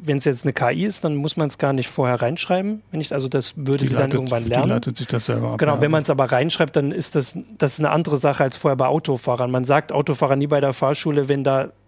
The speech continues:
Speaker 1: äh, oder weil, also mir wurde das nicht gesagt, wenn da irgendwie eine alte Frau steht und da ein Kind und wenn du fährst, wen du überfährst. Das hat man mir nicht zu Recht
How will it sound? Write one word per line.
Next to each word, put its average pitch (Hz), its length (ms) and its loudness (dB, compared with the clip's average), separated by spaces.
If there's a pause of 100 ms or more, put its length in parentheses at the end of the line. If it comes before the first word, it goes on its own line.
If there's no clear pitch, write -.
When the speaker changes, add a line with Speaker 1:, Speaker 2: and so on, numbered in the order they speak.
Speaker 1:
äh, - 100 -4
oder 117 320 -6
weil, 131 160 0
also 110 160 -4
mir 127 180 2
wurde 120 140 -2
das 113 100 -4
nicht 123 120 -6
gesagt, 131 320 -2
wenn 123 100 -6
da 123 100 0
irgendwie 127 200 -2
eine 127 100 0
alte 131 240 2
Frau 143 220 0
steht 151 300 -4
und 131 120 -2
da 131 80 0
ein 131 100 -2
Kind 160 260 -2
und 135 80 -2
wenn 135 120 -2
du 131 80 -2
fährst, 139 400 -2
wen 131 140 0
du 135 100 0
überfährst. 123 640 -2
Das 117 140 -6
hat 131 120 -8
man 127 140 -2
mir 131 160 2
nicht 127 320 -2 (480)
zu - 100 -4
Recht 123 460 0